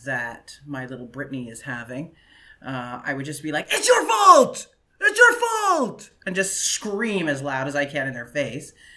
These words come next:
And then maybe pass out a little bit and then puke in the garbage can, and then I'm out. That's how that works. That was actually grade ten, but whatever. I don't have kids either.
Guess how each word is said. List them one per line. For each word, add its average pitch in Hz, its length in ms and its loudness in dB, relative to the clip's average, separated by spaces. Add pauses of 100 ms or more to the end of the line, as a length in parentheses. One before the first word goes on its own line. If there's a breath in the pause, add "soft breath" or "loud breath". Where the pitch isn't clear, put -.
(460 loud breath)
And 160 200 -2
then 156 280 0
maybe 160 360 0
pass 151 400 -4
out 135 180 -2
a - 20 -6
little 135 200 -6
bit 131 340 -6 (100)
and 143 160 -2
then 135 280 -2
puke 147 320 -4
in 147 80 -4
the 131 80 -4
garbage 117 440 -10
can, 131 400 -12
and 165 140 -14
then 160 120 -12
I'm 165 140 -12
out. 196 280 -12 (100)
That's 123 220 -16
how 131 100 -12
that 143 220 -12
works. 101 240 -18
That 170 160 -4
was 151 100 -8
actually 143 240 -4
grade 117 240 -12
ten, 101 260 -14
but 107 200 -18
whatever. 78 400 -16
I 143 80 -6
don't 135 100 -6
have 139 140 -8
kids 113 200 -14
either. 90 320 -18